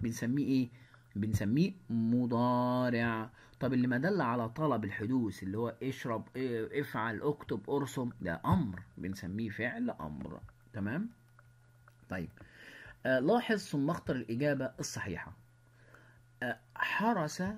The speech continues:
العامل المصنع. حقق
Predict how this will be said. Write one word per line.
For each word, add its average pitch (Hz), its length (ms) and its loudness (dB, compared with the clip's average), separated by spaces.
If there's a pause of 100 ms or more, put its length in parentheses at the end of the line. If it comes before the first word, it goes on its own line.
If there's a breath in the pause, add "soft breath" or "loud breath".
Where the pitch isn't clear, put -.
(280)
العامل 139 880 4 (200)
المصنع. 101 640 -2 (1000 loud breath)
حقق 190 760 0